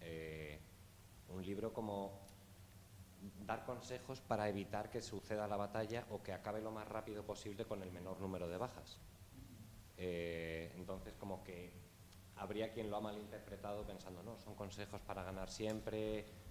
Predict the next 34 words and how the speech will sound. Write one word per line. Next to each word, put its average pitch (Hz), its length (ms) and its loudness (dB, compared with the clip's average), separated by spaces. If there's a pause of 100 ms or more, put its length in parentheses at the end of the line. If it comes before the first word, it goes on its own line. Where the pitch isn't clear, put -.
(180)
si - 140 -2
lo 104 80 6
haces 104 160 -2
siempre 107 260 2
así 113 220 0
vas 98 160 0
a 98 40 -4
ganar". 104 280 4 (420)
No, 101 240 2
es 87 80 -2
simplemente, 110 640 0 (480)
pues, - 140 -8
si 95 100 -8
llegas 98 320 -6
antes, 117 540 -2
si - 160 -8
llegas 92 260 -10
a - 40 -12
un 95 100 -10
punto 92 220 -10
elevado, 104 720 -4
en 90 100 -6
el 87 160 -6
contexto 87 680 -6 (400)
de 98 140 -4
esos 95 220 -6
ejércitos, - 500 -10
que - 80 -10
es 82 60 -10
cuerpo - 260 -10
a 85 80 -12
cuerpo, 87 460 -6
y, 82 180 -8 (520)
pues, 95 200 -10